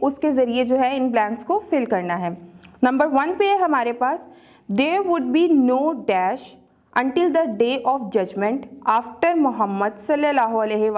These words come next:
वसल्लम खातमुल नबीयीन, तो इस डैश में आएगा प्रॉफिट। नंबर टू पे है हज़रत उस्मान रज़ी अल्लाह ताला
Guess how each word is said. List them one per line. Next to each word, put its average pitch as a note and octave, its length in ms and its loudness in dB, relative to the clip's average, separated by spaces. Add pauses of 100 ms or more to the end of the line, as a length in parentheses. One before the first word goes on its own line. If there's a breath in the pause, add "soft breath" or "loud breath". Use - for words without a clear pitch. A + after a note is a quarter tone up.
(320)
वसल्लम B3+ 540 0
खातमुल A#3 580 0
नबीयीन, F#3 580 -2 (460 loud breath)
तो B3 60 6
इस B3 200 0
डैश A#3 360 2
में C#4+ 100 4
आएगा A3+ 300 2 (280)
प्रॉफिट। F#3+ 560 0 (640 loud breath)
नंबर A3+ 220 4
टू C4+ 260 2
पे F4 160 2
है D4+ 180 2 (320 loud breath)
हज़रत C4+ 600 2
उस्मान C4+ 600 0
रज़ी A#3+ 200 2
अल्लाह A3+ 140 2
ताला A3 320 0